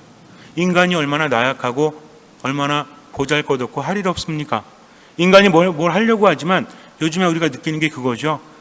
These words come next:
"참으로 무력하다. 별거 아닌 것 같지만 이것 때문에 얼마나 많은 영향을 받습니까?" 코로나에 걸리지 않았어도 이미 마음이 우울해지고 점점 불안해지고 힘들다는 거죠. 요새 그런 일 없으세요? 기쁜 게 없어.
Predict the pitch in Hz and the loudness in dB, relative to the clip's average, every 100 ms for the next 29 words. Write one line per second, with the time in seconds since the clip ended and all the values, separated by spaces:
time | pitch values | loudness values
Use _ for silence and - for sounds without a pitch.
0 | - - 202 185 135 170 - 170 139 147 | -12 -4 -2 -2 -2 -2 -2 -2 0 0
1 | 143 - - - - _ - 147 175 180 | -2 -12 -20 -20 -20 _ -2 0 4 4
2 | 123 170 175 160 147 170 175 - - - | 4 0 0 -2 -2 -2 -2 -2 -18 -8
3 | 143 175 - 160 156 175 - - - 123 | -2 -2 -2 -4 0 -2 -4 -20 -6 -2
4 | 160 208 196 160 160 135 143 156 143 - | 2 2 4 2 2 -2 -2 -2 -2 -4
5 | 120 95 120 120 - - - - - - | -6 -6 -8 -8 -14 -20 -20 -20 -20 -20
6 | - - - 220 220 214 180 139 147 147 | -20 -20 -2 2 4 2 2 -2 -2 -2
7 | 117 127 - 110 110 190 - - - - | -2 -2 -6 -6 -4 -6 -6 -20 -20 -8
8 | 165 180 185 131 135 165 175 127 139 147 | 0 2 6 6 6 4 0 -2 -4 -2
9 | 139 - 107 156 202 - - - - 147 | -2 -2 -4 -4 -4 -14 -20 -14 -6 -4
10 | 165 - 160 170 156 135 175 196 - - | -4 -4 0 2 0 -2 -2 -4 -8 -20
11 | - - 254 254 226 208 165 113 98 - | -10 -2 0 4 4 4 0 -2 -6 -14
12 | - - - 180 - - 165 185 170 107 | -20 -14 -4 2 2 2 0 0 0 -2
13 | 131 120 131 127 - - - - 214 240 | -4 -8 -8 -10 -20 -20 -20 -4 -2 2
14 | 240 208 160 - 180 135 | 4 4 2 0 -2 -2